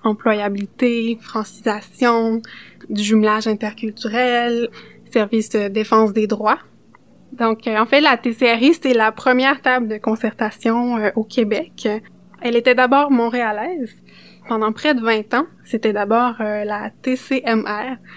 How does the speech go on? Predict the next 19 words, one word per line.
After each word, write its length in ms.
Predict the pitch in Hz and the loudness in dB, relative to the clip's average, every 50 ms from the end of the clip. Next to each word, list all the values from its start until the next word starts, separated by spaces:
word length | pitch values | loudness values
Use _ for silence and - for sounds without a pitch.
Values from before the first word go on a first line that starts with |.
| - - - - - | -20 -20 -16 -10 -8
la 140 | 226 214 | -6 -6
table 260 | - - 254 247 233 220 | -4 -2 -4 -2 0 -2
de 80 | 233 | -2
concertation 1040 | 226 - 226 226 226 - 247 233 226 240 226 220 220 - 254 247 254 254 262 254 240 | -2 -2 -2 -2 -2 -2 -4 -4 -2 -2 -2 -2 -2 -2 -2 0 0 0 0 -2 0
des 240 | 220 220 214 208 | 0 0 -2 -2
organismes 480 | 220 214 214 226 214 220 240 247 233 214 | -4 -6 -4 -4 -4 -4 -4 -4 -2 -2
de 80 | 214 208 | -2 -2
Montréal 580 | 208 214 208 208 214 214 220 226 233 240 233 - | -2 -2 -4 -6 -8 -8 -6 -6 -6 -8 -8 -8
au 120 | 220 208 | -10 -12
service 340 | - - 214 214 247 262 247 | -10 -10 -10 -8 -8 -8 -6
des 140 | - 220 220 | -6 -6 -6
réfugiés. 500 | 220 220 214 - - 220 208 220 - - - - - - - - - - - - - - - - | -6 -6 -8 -8 -10 -12 -12 -12 -16 -18 -20 -20 -20 -20 -20 -20 -20 -20 -20 -20 -20 -12 -6 -4
Donc, 200 | 214 202 - 226 | -4 -2 0 0
au 60 | 214 | 0
départ, 320 | 214 247 - 240 240 262 - | 0 2 4 4 4 4 4
c'était, 500 | - 220 - - 226 226 226 233 240 226 | 2 -2 0 2 2 2 2 2 2 2
euh, 120 | 208 196 | 2 0
exclusivement, 640 | - 214 202 - - - 214 214 214 208 208 220 220 | 0 -2 -6 -6 -6 -6 -6 -4 -4 -4 -2 0 0
euh, 420 | 220 226 233 226 208 202 202 190 | 0 0 -2 -4 -6 -6 -6 -6